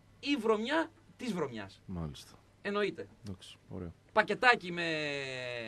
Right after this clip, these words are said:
Speaker 1: με λαμπράκι,
Speaker 2: Ε, κατάλαβα.
Speaker 1: με,
Speaker 2: Κοντζαμπάσιδες και τέτοια,
Speaker 1: με
Speaker 2: έτσι.
Speaker 1: Παγκρατίδη, με
Speaker 2: Ναι.
Speaker 1: παρακρατικούς, με τραμπούκους.
Speaker 2: Ναι.
Speaker 1: Αυτή η πόλη, γνωστό, δεν είναι θέμα.
Speaker 2: <laughs> Αυτή η πόλη.
Speaker 1: Ναι.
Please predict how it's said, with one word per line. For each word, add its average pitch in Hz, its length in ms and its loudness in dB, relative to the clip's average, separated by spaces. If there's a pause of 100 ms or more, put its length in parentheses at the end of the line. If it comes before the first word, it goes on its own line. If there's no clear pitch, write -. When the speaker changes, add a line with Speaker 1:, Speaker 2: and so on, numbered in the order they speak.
(160)
Speaker 1:
με 156 120 4
λαμπράκι, 160 540 2
Speaker 2:
Ε, 113 140 2
κατάλαβα. 85 400 0
Speaker 1:
με, 71 140 -12 (140)
Speaker 2:
Κοντζαμπάσιδες 170 640 4
και 117 100 2
τέτοια, 101 260 0
Speaker 1:
με 220 60 4
Speaker 2:
έτσι. 220 120 4
Speaker 1:
Παγκρατίδη, 202 720 2
με 320 60 2
Speaker 2:
Ναι. 254 120 0
Speaker 1:
παρακρατικούς, 202 760 0
με 226 80 0
τραμπούκους. 190 640 -4
Speaker 2:
Ναι. - 100 -16
Speaker 1:
Αυτή 160 220 -4
η 170 60 2
πόλη, 247 400 0
γνωστό, 165 340 -6
δεν 107 100 -6
είναι 98 340 -18 (140)
θέμα. - 120 -20 (1400)
Speaker 2:
<laughs> - 140 8
Αυτή 120 200 0
η 110 60 4
πόλη. 104 380 4 (140)
Speaker 1:
Ναι. 131 60 -8